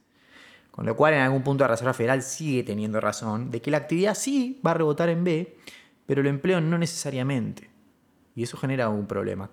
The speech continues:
¿Por qué la actividad crece más rápido que el empleo? Bueno, porque hay saltos de la productividad en el medio. Cuando el desempleo es muy alto, la productividad en general tiende a subir.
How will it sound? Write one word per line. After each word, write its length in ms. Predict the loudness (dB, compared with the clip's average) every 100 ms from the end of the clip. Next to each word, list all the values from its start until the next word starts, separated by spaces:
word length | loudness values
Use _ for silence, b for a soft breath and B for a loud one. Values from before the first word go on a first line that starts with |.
| -14
¿Por 180 | -6 -4
qué 120 | 0
la 80 | 0
actividad 360 | 0 0 2 2
crece 240 | -2 -2
más 140 | -2 -2
rápido 260 | 0 0
que 60 | 0
el 60 |
empleo? 340 | -2 0 2 2
Bueno, 300 | 2 -2 -8 -18 _
porque 260 | -10 -6 -4
hay 80 | -4
saltos 320 | -6 -2 -2
de 80 | 0
la 100 | -2
productividad 640 | -2 -4 -4 -4 -2 -4
en 100 | -6
el 100 | -8
medio. 320 | -8 -10 -12
Cuando 220 | -4 -2 0
el 60 |
desempleo 320 | -2 0 0
es 40 | 2
muy 80 | 2
alto, 220 | 2 0
la 100 | 0
productividad 380 | -4 -4 -4 -4
en 20 |
general 240 | -6 -6
tiende 220 | -4 -6
a 20 | -6
subir. 400 | -8 -10 -10